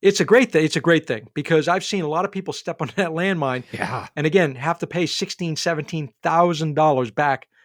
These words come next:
Speaker 1: in healthcare premiums in an annu-, in, in, for the year when they file taxes. That's basically, they've eliminated that unless you had some crazy, crazy income year. But now it's a phase out. So you can look at still qualifying for a subsidy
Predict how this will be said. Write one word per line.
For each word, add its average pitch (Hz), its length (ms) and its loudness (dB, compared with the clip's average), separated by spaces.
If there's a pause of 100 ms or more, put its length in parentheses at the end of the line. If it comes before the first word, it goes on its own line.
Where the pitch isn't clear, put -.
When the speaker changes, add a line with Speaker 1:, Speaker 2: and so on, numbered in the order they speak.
(140)
Speaker 1:
in 143 160 -4
healthcare 160 380 -2
premiums 131 460 -6
in 139 120 -10
an 135 80 -6
annu-, 147 280 -4
in, 160 160 -4
in, 165 220 -8
for - 140 -6
the 139 80 0
year 156 200 4
when 123 140 -4
they 123 80 -2
file 127 240 -2
taxes. 139 360 -4 (440)
That's 202 240 -2 (140)
basically, 196 400 2
they've 147 240 0 (440)
eliminated 185 560 4
that 139 220 2
unless 156 260 -4
you 156 80 0
had 143 160 0
some 131 160 -8
crazy, 185 440 2
crazy 156 400 -2
income 147 260 -6
year. 117 260 -4 (340)
But 160 100 -2
now 233 200 4
it's 240 100 0
a 196 40 0
phase 190 400 2
out. 117 260 -4
So 156 360 0 (280)
you 208 140 0
can 214 160 -2
look 202 240 0
at 160 220 -2 (140)
still - 300 -2 (200)
qualifying 208 480 2
for - 140 -6
a 143 40 -4
subsidy 160 560 0